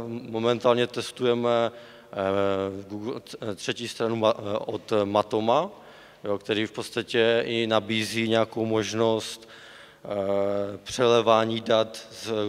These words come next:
Google Analytics Univerzálu do, eh, toho svého nástroje. A určitě tady v tomhle jako budeme dál jako zkusit pokračovat,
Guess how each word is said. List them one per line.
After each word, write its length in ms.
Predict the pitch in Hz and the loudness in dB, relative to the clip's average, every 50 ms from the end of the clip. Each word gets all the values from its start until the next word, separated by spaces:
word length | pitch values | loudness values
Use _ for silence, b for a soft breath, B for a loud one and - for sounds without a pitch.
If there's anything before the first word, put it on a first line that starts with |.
| 104 98 | -4 -4
Google 360 | 113 113 110 110 113 113 113 | -6 -6 -2 0 0 2 2
Analytics 440 | 107 110 113 117 110 113 113 101 113 | 2 2 2 0 -2 -6 -8 -6 -6
Univerzálu 800 | 113 113 110 104 113 110 110 98 107 110 107 104 110 107 107 107 | -4 -4 -2 0 0 0 0 0 2 2 2 2 2 -2 -4 -6
do, 460 | 101 104 107 98 101 101 101 101 95 b b b b b b b 107 98 98 98 | -4 -2 0 0 0 0 0 -2 -4 b b b b b b b -2 0 0 0
eh, 40 | 98 | -2
toho 300 | - - 107 104 104 101 | -2 -4 -4 -2 -2 -2
svého 500 | - - - 113 107 107 110 107 104 101 | -4 -2 -2 -2 0 0 0 0 0 -2
nástroje. 720 | 98 98 95 98 - - - 113 120 131 143 151 160 160 165 b b b b b b b b b b b - | -2 -4 -6 -6 -8 -10 -6 -2 0 2 2 2 0 -2 -4 b b b b b b b b b b b -6
A 280 | - 98 95 95 98 | -2 0 2 2 2
určitě 560 | 107 110 110 101 - - 113 - - - 113 110 110 110 110 107 107 107 110 107 110 107 - - - - | 0 0 -2 -6 -6 -8 -8 -6 0 2 4 6 6 6 6 4 4 2 0 -2 -6 -10 -12 -18 -18 -8
tady 220 | - 120 110 117 | -4 -4 -2 -2
v 60 | 110 - | -4 -4
tomhle 460 | - 117 104 104 107 113 107 107 104 | -2 -2 -2 0 0 2 2 2 2
jako 200 | 101 101 - 110 | 0 -2 -6 -10
budeme 680 | 101 107 104 110 110 110 107 107 107 107 107 107 107 | -10 -4 -2 0 0 0 0 -2 -4 -4 -4 -4 -2
dál 240 | 101 107 110 107 113 123 | 0 2 2 2 2 0
jako 220 | 113 - - 120 | -2 -4 -10 -16
zkusit 420 | - - - 117 - - 120 120 | -16 -16 -16 -16 -14 -12 -14 -14
pokračovat, 760 | - - 110 - 117 110 104 - - 117 101 107 107 107 - | -14 -16 -10 -2 -2 -2 -2 0 -2 0 4 4 4 4 2